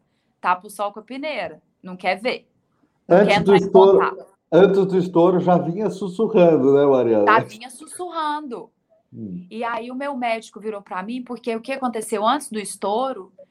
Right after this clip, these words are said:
Speaker 1: eu tinha um show pra fazer, é... era um show no Guarujá, a minha banda já estava inteira no Guarujá, e eu tive uma crise de estresse,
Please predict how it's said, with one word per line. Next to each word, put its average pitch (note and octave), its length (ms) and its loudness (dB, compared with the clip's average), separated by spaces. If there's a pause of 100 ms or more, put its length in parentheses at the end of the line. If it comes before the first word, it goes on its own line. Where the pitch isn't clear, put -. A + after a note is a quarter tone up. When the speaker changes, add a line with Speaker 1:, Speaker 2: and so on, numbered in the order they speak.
(540)
Speaker 1:
eu G#3+ 160 -4
tinha B3 240 -6
um D4 80 -4
show G#3 400 -4
pra A3 140 -10
fazer, F#3 580 -6 (680)
é... E3+ 880 -4
era F3 200 -6
um F#3 60 -12
show G3 200 -8
no G3+ 100 -8
Guarujá, G3+ 720 0 (140)
a - 60 -8
minha G3+ 220 -2
banda G3 300 -6
já F#3+ 140 -6
estava F#3+ 360 -6
inteira B3 360 -10
no B3 100 -10
Guarujá, F#3 540 -8 (760)
e G#3 80 -8
eu A3+ 140 0
tive A3+ 260 -12
uma A3+ 180 -2
crise C#4 680 -4
de C#4 100 -14
estresse, E3+ 720 -8